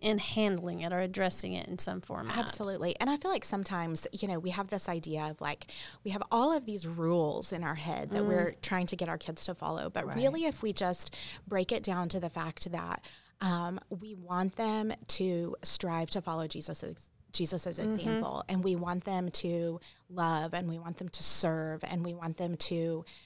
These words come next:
Speaker 2: um, give grace, and we want them to receive grace, all of those things, um, then it becomes less about the rules that maybe they're
Speaker 3: Yes.
Speaker 2: breaking
Speaker 3: Yep.
Speaker 2: and more about the heart behind what's really happening,
Speaker 1: Mm-hmm.
Speaker 2: um, and the relationship between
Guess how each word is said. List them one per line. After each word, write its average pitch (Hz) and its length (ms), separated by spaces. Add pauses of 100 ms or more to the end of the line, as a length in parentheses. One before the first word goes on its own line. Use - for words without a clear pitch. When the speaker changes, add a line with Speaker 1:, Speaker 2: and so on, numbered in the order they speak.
(160)
Speaker 2:
um, 165 380
give 185 280
grace, - 420
and 175 80
we 180 80
want 165 180
them 175 120
to - 160
receive 165 400
grace, 180 320
all 202 240
of 214 160
those 190 220
things, 170 400 (480)
um, 175 380
then 226 200
it - 80
becomes 185 300
less 175 320
about 180 240
the 165 100
rules 170 600
that 170 200
maybe 175 240
they're 170 140
Speaker 3:
Yes. 160 80
Speaker 2:
breaking 226 480
Speaker 3:
Yep. - 80
Speaker 2:
and 190 240
more 196 280
about 180 460
the 175 100
heart 160 400
behind 165 380
what's 165 240
really 160 360
happening, 196 600
Speaker 1:
Mm-hmm. 208 420
Speaker 2:
um, 180 220
and 175 140
the 170 60
relationship 156 1000 (200)
between 165 600